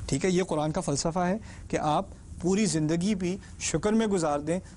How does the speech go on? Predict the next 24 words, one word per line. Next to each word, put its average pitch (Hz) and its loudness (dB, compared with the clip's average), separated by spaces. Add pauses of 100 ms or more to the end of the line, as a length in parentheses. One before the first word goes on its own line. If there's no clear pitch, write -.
(120)
तो 185 2
वो 208 2
एक 196 0
नेमत 185 2
के 208 0
शुक्र 170 0
की 196 -2
बराबर 151 0
नहीं 151 2
बनती। 117 -4 (1500)
अगर 233 2
ये 226 4
हकीकत 220 0
मान 208 4
ली, 156 2 (380)
तो 254 4
फिर 277 2
इब्राहीम 233 4
अलैहिस्सलाम 214 2
के 196 2
बारे 170 2
में 196 4
जब 180 0
कहा 160 -2